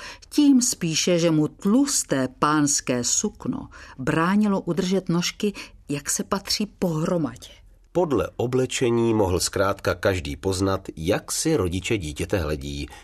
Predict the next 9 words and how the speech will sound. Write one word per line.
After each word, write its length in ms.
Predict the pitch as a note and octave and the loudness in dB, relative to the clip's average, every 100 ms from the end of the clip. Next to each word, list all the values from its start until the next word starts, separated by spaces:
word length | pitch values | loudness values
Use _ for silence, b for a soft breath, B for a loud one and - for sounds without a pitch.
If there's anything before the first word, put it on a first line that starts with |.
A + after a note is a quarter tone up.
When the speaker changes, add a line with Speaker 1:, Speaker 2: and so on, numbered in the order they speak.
| - | -16
Speaker 2:
k 60 | - | -10
jaké 600 | B1+ C#2+ - E2+ G2 C3+ | -6 -6 -4 -2 -2 -2
sociální 880 | - D2+ - D#2 D#2+ E2 F2 G#2+ A2 | -4 -4 -4 -4 -2 -2 -2 -2 -4
vrstvě 360 | D#2+ - G#2 | -6 -6 -4
rodina 300 | F2+ E2 F#2+ | -4 -4 -6
patří. 480 | - D2 - C2 - - - | -6 -8 -8 -8 -10 -10 -4
Speaker 1:
S 160 | - E3 | -2 2
jedinou 560 | D#3+ D#3+ F#3+ G3+ G#3+ | 2 4 4 4 2
výjimkou, 840 | F#3+ G#3 G3 D3 C#3+ C3 B2+ G#2+ | 0 0 0 0 -2 -8 -8 -12